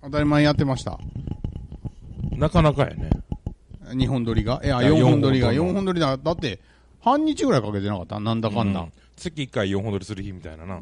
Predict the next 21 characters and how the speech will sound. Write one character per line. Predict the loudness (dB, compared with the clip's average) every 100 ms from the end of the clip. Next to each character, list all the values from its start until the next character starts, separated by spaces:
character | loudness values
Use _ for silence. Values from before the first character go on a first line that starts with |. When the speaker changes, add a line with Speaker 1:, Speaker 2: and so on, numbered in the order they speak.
| -4
Speaker 1:
そ | 0
う | 2
そ | 2
う、 |
半 | 2 2
日、 | 2 0 0 0 2 2 2 0 0 -2 -6 -14 -20 _
ま | 0 4 6 4 0 -8
あ、 | _ _
三、 | -6 0 4
四 | 4 4
時 | 2
間 | 2 2
は | 2
ド | 2 2
リ | 2
ル | 0
ん |
ち | -4
行 | -8
っ | -8
て。 | -6 -6 -6